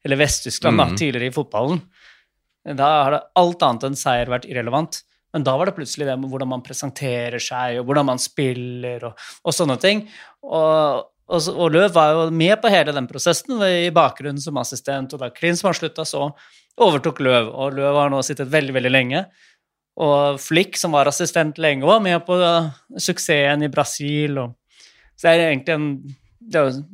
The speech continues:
Speaker 1: selvfølgelig en, en fornuftig og på alle måter logisk, eh, ansettelse, eller ønske da, i hvert fall, fra D F B, hvis de
Speaker 2: Mm.
Speaker 1: virkelig ønsker, eh, Flick.
Speaker 2: Ja, så er det litt sånn tilbake til, til tradisjonene deres fra femti og seksti, og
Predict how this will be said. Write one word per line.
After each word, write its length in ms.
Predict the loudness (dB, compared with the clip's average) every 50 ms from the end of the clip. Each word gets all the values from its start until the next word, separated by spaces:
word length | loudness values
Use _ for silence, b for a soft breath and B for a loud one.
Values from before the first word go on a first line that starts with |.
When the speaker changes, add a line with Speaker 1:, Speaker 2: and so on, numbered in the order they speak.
| -12 -10
Speaker 1:
selvfølgelig 320 | -6 -2 0 0 2 2
en, 140 | 2 2 2 2
en 460 | 2 2 2 0 -2 -4 -6 -8 -10
fornuftig 540 | -6 -2 0 0 0 -2 -4 -4 -2 2 2
og 200 | 2 2 0 -2 B B B B B B B _ _ _ _ -2
på 120 | 0 0
alle 160 | 2 2 0 0
måter 280 | 0 0 0 0 -2
logisk, 840 | -2 -2 -4 -4 -6 -6 -4 -2 0 0 0 -2 -4 -8 -10 -10 -8
eh, 480 | -6 -4 -4 -2 -2 -2 -2 -2 -4 -4 -6 B B B B B B B -14 -12 -8 -4
ansettelse, 560 | -2 -2 -2 -2 -2 -4 -6 -6 -6 -6 -4
eller 220 | -2 0 0 0 -2 -4 -4 -2 2 2
ønske 320 | 2 2 0 -2 -2 0 4
da, 60 | 4 4
i 100 | 4 2
hvert 60 | 0
fall, 200 | -6 -10 -10 -10 _ _ _ _ _
fra 100 | -2 0
D 120 | 2 2
F 140 | 0 0 0 0
B, 60 | -2 -2 -2 -4 _ -4
hvis 220 | 0 2 2 2 2
de 60 | 0
Speaker 2:
Mm. 40 | -2 -4
Speaker 1:
virkelig 220 | -4 -6 -6 -6 -6
ønsker, 440 | -6 -8 -10 -10 -12 -12 -12 -12 -12
eh, 240 | -12 -10 -10 -10 -10
Flick. 380 | -8 -8 -10 -10 -10 -14 -18 _ B B B B B B _ _ _ _ _ _ _ _ _ _ _ _ _ -2
Speaker 2:
Ja, 100 | 0 0
så 140 | 2 2 2
er 60 | 2
det 80 | 0
litt 80 | 0 0
sånn 120 | 0 0 0
tilbake 400 | 2 4 4 4 4 2 -2 0
til, 220 | 2 2 2 2 2 0 -2 -2
til 180 | -2 -4 -4
tradisjonene 640 | -2 0 -2 0 0 -2 -2 -2 -2 0 0 0 0
deres 200 | 0 -2 -2 -2
fra 140 | -2 -2 0
femti 500 | 0 0 0 0 -4 -10 _ -6 -4 -4
og 80 | -4
seksti, 640 | -2 -2 -2 -4 -4 -8 -12 -12 -12 -10 -6 -4 -2 0
og 680 | 0 0 0 0 0 0 0 0 0 0 -2 -2 -4